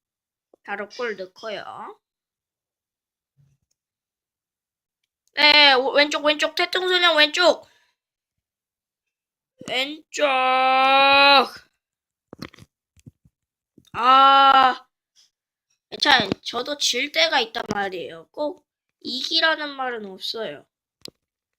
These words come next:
음, 계속해서 한번 가보도록 하겠습니다. 제가 가장 좋아하는 맵이요.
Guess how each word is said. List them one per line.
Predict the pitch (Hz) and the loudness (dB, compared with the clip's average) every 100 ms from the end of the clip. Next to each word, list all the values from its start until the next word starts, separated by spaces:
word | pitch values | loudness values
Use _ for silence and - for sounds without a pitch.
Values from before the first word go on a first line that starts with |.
| _ _ _ _ _ _ _ _ _ _ _ _ | _ _ _ _ _ _ _ _ _ _ _ _
음, | 214 214 | -18 -14
계속해서 | 226 240 294 - 311 - - 254 269 | -12 -8 -6 -2 -2 0 2 2 2
한번 | 294 294 277 269 269 | -4 0 2 2 0
가보도록 | 240 233 254 254 247 247 302 | 0 0 0 -2 -4 -2 -2
하겠습니다. | 294 294 214 202 190 - _ _ _ _ _ _ _ _ _ - - _ _ _ _ _ _ _ _ _ _ _ _ _ _ _ _ _ _ _ - _ _ _ _ _ _ _ _ _ _ _ _ _ | 0 -2 -4 -8 -8 -8 _ _ _ _ _ _ _ _ _ -14 -14 _ _ _ _ _ _ _ _ _ _ _ _ _ _ _ _ _ _ _ -20 _ _ _ _ _ _ _ _ _ _ _ _ _
제가 | 240 247 302 240 156 - | -8 -4 -4 -4 -8 -16
가장 | _ - - 381 320 | _ -12 -12 -14 -14
좋아하는 | - 226 220 202 | -12 -12 -12 -14
맵이요. | 196 190 220 | -16 -12 -8